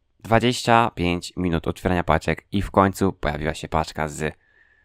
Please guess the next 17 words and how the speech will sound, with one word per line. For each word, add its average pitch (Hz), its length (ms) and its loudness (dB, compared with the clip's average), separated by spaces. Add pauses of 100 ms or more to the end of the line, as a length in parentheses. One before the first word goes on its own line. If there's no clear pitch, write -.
(560)
Maradoną. 101 600 6 (340)
Dobra, 92 220 2
to 98 80 -6
zeskipujemy. 92 580 0 (800)
I 135 140 8
Maradona 104 480 8 (100)
siedemdziesiąt 95 400 0
siedem 80 280 0
do - 120 4
klubu. 113 400 6 (680)
I 135 160 6
teraz 113 280 10
pokazała 98 480 6
nam 92 120 4
się - 140 -4
zakładka 85 400 -2
Marzenie, 85 380 -2